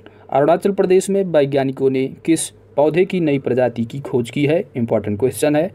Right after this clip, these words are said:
तो अल्पाइन पौधे की खोज अरुणाचल के प्रदेश के वैज्ञानिकों के द्वारा खोजी गई है। नेक्स्ट क्वेश्चन, Harnessing Education, Research and Skill Development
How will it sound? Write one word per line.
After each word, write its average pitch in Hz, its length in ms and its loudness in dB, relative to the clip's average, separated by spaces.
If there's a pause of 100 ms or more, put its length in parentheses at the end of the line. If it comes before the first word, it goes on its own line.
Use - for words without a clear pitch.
(340)
तो 151 80 2
अल्पाइन 143 500 0
पौधे 131 320 2
की 185 140 -2
खोज 139 420 -2 (360)
अरुणाचल 156 420 2
के 180 140 0
प्रदेश 139 420 0
के 131 200 -4 (220)
वैज्ञानिकों 127 640 -2
के 131 140 -6
द्वारा 127 340 -2 (100)
खोजी 120 240 -6
गई 123 200 0
है। 117 240 0 (880)
नेक्स्ट 156 280 0
क्वेश्चन, 175 500 0 (1700)
Harnessing 180 460 2
Education, 151 580 0
Research 151 420 0
and 143 320 -2
Skill 131 260 -2
Development 143 640 2